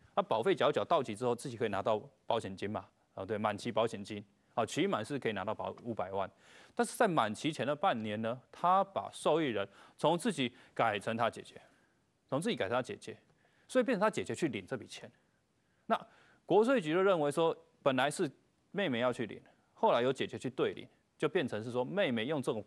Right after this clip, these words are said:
变更受益人方式，让姐姐拿到五百万利益，所以就变成了对姐姐的无偿赠与。而且这个案子补税加处罚的话，大概是一百多万元。好，这是一个，也是一个实际的一个案例。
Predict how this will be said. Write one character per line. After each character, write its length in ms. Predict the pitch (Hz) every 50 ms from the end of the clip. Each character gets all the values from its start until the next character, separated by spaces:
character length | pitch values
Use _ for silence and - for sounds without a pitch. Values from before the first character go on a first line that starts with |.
| _
变 160 | - 190 139 123
更 160 | 143 139 135
受 140 | - 139 131
益 40 |
人 120 | 117 104 101
方 180 | - 110 110
式， 200 | 113 - 127 101 - - - - _ -
让 240 | 131 165 151 123 - - -
姐 220 | - - - - -
姐 220 | - - 104 98 - -
拿 160 | 117 101 101
到 120 | 107 123 110
五 80 | 113
百 180 | 107 110 98 101
万 140 | 107 104 101
利 160 | 107 107 101
益， 40 | 92
所 140 | - 120
以 40 | 113
就 80 | 113 113
变 180 | - 139 113
成 140 | 104 - 98 95
了 100 | 95 92
对 220 | - 131 110 101 - _
姐 160 | - - 98 -
姐 200 | - - - - -
的 100 | - 107 - _ _ _ -
无 240 | 107 113 120 120 127
偿 320 | - - - 95 92 95 90
赠 180 | - - 120 101
与。 200 | 101 - - 117 _ _ _ _ _ _ _ _ _ -
而 100 | 113 127
且 180 | - 113 95
这 140 | 98 - 139
个 80 | 127 113
案 100 | 123 113
子 80 | 101
补 180 | 98 - 104 92
税 140 | - 123 110
加 120 | 117 113
处 140 | - - 101
罚 140 | 92 95 90
的 60 | 95
话， 80 | 104
大 120 | 101 - 98
概 120 | 98 95
是 100 | 85 117
一 60 | 117
百 160 | 104 - 95 87
多 180 | - 107 98
万 180 | 101 110 101 95
元。 140 | 110 110 101 _ _ _ _
好， 140 | - - - -
这 120 | - 104
是 160 | - - 101
一 40 | 92
个， 180 | 95 98 95 - _ - - - -
也 100 | - 117
是 140 | 107 - 160
一 20 |
个 80 | 147 113
实 160 | - - 117
际 160 | 107 - 175
的 80 | 131 110
一 40 | 104
个 100 | - -
案 180 | - 117 104 98
例。 140 | 117 110